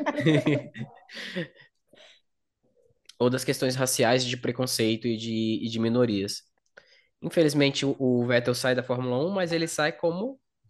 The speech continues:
terceiro maior piloto em conquistas, em vitórias, cinquenta e três vitórias, é, muito que merecidas todas elas,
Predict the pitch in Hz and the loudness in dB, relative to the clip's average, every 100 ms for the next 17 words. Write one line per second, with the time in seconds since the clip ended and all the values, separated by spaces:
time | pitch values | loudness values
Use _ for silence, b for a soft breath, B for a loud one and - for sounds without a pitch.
0 | _ 170 - 165 170 175 170 165 170 147 | _ -6 -2 0 0 0 -2 -2 -4 -4
1 | 151 - 143 143 143 127 123 - 170 - | -4 -6 -8 -6 -6 -4 -6 -6 -10 -6
2 | 127 120 117 120 117 120 143 - - 127 | -2 0 0 2 4 4 0 -6 -6 0
3 | 139 143 - 139 135 120 117 127 147 - | 2 2 2 2 2 2 4 4 0 -6
4 | - _ - 113 107 - - - - - | -12 _ -8 -6 -4 -2 -2 -4 -6 0
5 | 123 131 147 143 131 123 123 127 123 120 | 0 0 -2 2 4 4 4 2 0 -2
6 | 120 _ _ - _ 120 113 107 104 107 | -6 _ _ -20 _ 2 2 4 2 2
7 | 143 - | -2 -8